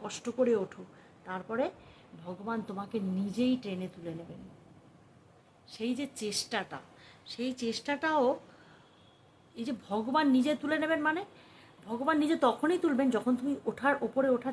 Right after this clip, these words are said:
চেষ্টাটা করছো, তখনই ভগবান তোমায় টেনে তুলবে। তার আগে পর্যন্ত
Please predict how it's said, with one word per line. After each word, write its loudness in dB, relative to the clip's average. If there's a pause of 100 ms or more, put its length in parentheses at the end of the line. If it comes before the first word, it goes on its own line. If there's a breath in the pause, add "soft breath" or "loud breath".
চেষ্টাটা -6
করছো, -4 (520 loud breath)
তখনই -2
ভগবান 0
তোমায় -4
টেনে -6
তুলবে। -14 (580 loud breath)
তার -4
আগে 2
পর্যন্ত 0